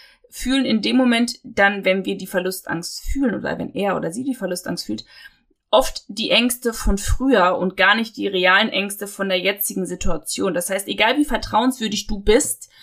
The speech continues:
äh, oder du dich selber hältst oder ich mich selber halte,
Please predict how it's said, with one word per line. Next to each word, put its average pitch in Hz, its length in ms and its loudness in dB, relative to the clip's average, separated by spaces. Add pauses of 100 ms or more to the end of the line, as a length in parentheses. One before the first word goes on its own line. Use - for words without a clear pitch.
(300)
äh, 196 180 6
oder 180 300 2
du 190 140 -8
dich 208 160 -2
selber 185 260 4
hältst 202 380 -2
oder - 160 -4
ich - 160 -2
mich 196 140 -2
selber 170 300 -2
halte, 175 320 0